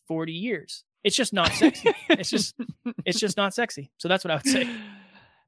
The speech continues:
Speaker 2: Yeah, best answer ever. Um, the simplest answer is dopamine. And, um, there's a book called The Molecule of More.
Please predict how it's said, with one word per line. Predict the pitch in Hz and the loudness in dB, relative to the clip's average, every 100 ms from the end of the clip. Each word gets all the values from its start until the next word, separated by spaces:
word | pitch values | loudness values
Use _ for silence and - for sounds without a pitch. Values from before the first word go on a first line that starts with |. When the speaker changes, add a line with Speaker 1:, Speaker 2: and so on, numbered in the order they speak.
| _ _ | _ _
Speaker 2:
Yeah, | - 147 | 0 2
best | 139 151 - | 2 2 0
answer | 147 147 | -2 0
ever. | 139 147 147 156 _ | 2 2 0 -2 _
Um, | 160 147 139 139 | -4 -2 -2 -2
the | 170 | 2
simplest | 160 196 175 170 - | 4 6 6 2 2
answer | 160 - 151 | -2 0 -2
is | 139 | 0
dopamine. | 143 147 147 151 147 147 _ _ _ _ _ _ | 0 0 -2 -2 -4 -8 _ _ _ _ _ _
And, | 160 151 147 139 135 - - - | 4 4 4 0 -6 -12 -18 -4
um, | 165 139 135 131 | 0 2 0 -2
there's | 147 160 | 2 4
a | 151 139 135 - _ _ _ _ _ _ | 6 4 0 -8 _ _ _ _ _ _
book | 170 170 - | 4 4 4
called | 160 143 | 2 2
The | |
Molecule | 139 139 143 - 151 139 | 0 -2 -2 -4 -10 -10
of | 131 | -10
More. | 139 135 139 | -8 -6 -8